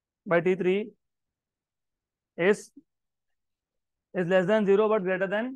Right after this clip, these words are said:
minus one, तो cos theta is less than zero but greater than minus one।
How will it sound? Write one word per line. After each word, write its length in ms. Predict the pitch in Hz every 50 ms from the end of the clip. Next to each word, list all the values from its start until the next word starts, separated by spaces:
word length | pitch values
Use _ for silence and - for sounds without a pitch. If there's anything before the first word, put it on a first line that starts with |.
| 226 196
minus 420 | 175 180 190 202 214 208 - -
one, 260 | 208 214 190 151 131 120 - _ _ _ _ _ _ _ _ _ _ _ _ _ _ _ _ _ _ _ -
तो 120 | 208 196 - 175
cos 260 | 180 190 214 - -
theta 260 | 202 190 208 208 214
is 60 | 196 175
less 180 | 190 185 180 175
than 160 | 208 208 190
zero 180 | 196 196 202
but 100 | 196 202
greater 180 | 180 190 180 185
than 120 | 185 190
minus 300 | 185 185 185 202 190 -
one। 220 | 214 196 160 131